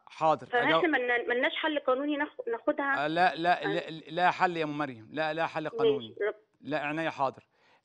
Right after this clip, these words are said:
Speaker 1: الاخ مرسي اللي كان بيتكلم على ان هو، آه، اتصالح، آه، وفق قانون التصالح،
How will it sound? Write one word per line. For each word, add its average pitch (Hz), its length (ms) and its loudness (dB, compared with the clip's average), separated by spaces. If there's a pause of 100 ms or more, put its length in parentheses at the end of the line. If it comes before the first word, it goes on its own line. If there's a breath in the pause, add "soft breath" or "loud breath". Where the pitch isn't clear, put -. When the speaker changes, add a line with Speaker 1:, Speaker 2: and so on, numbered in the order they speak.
Speaker 1:
الاخ 208 340 2
مرسي 208 300 0
اللي 180 100 -4
كان 208 200 2
بيتكلم 208 420 0
على 196 240 4
ان 170 380 2
هو، 190 560 2
آه، 151 380 -4
اتصالح، 180 800 0 (600)
آه، 147 240 -6 (140)
وفق 175 260 -2
قانون 135 180 -12
التصالح، 185 540 -2